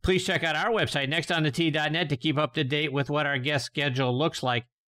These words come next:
And scheduled to join me next week are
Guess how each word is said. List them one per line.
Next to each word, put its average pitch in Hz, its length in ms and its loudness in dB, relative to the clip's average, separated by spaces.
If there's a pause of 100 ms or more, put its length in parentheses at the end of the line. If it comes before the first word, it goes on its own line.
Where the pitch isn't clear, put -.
And 135 180 2
scheduled 208 600 0
to 196 100 2
join 185 400 0
me 180 160 2
next 180 340 -2
week 175 240 0
are 156 420 0